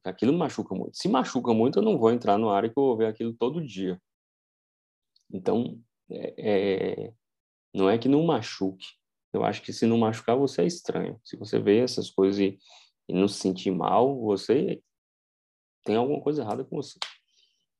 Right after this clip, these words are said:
Mas você vai ter que se adaptar à vida pra que esses machucados, essas pancadas, essas coisas que a gente vai ver durante a vida,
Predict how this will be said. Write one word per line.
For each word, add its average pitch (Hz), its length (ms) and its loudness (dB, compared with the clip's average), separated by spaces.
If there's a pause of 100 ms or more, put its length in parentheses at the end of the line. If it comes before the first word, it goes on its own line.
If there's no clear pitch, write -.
(260)
Mas 98 340 4
você 120 260 4
vai 143 100 6
ter 147 140 2
que 156 60 -4
se - 80 0
adaptar 127 540 2
à - 20 2
vida 120 420 0
pra 127 300 -4
que 127 300 -6
esses 104 460 -4
machucados, 95 760 0
essas - 300 -14
pancadas, 87 720 0
essas 113 220 -10
coisas 113 300 0
que - 140 -2
a 98 60 0
gente 98 200 -4
vai 117 220 4
ver 110 280 2 (400)
durante - 240 -6
a - 40 -2
vida, - 340 -4